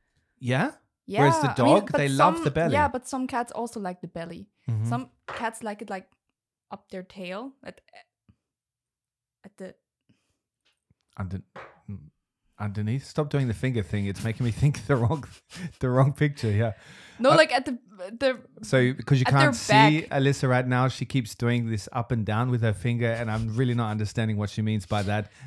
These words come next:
Speaker 1: when she's mentioning the tail region.
Speaker 2: I think it would be her Steißbein region.
Speaker 1: Uh-huh,
Speaker 2: Exactly where
Speaker 1: okay.
Speaker 2: her
Speaker 1: Okay.
Speaker 2: Steißbein would be.
Speaker 1: Okay, okay, okay.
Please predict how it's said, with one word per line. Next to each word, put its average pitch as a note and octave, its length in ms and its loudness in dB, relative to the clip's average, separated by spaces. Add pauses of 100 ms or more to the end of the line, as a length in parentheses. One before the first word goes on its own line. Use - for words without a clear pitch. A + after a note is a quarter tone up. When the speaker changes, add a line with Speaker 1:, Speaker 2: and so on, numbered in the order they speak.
Speaker 1:
when B2 180 0
she's G#2 220 -4
mentioning A2+ 400 -2
the G#2+ 80 -2
tail G#2+ 360 0
region. F#2 420 -4 (1600)
Speaker 2:
I B3+ 60 -6
think C#4+ 220 -6
it C#4 80 -6
would B3 220 -10
be B3+ 160 -4
her A3+ 120 -2
Steißbein E3+ 720 -8
region. F3 420 -16 (320)
Speaker 1:
Uh-huh, B2+ 220 2
Speaker 2:
Exactly G#2+ 340 -2
where F#3 140 -2
Speaker 1:
okay. G2+ 60 -4
Speaker 2:
her E3+ 140 -6 (220)
Speaker 1:
Okay. - 80 -20 (220)
Speaker 2:
Steißbein E3 220 -12
would E3 160 -18
be. A#2+ 80 -10
Speaker 1:
Okay, G2 280 -8
okay, G2 200 -14
okay. G2 240 -18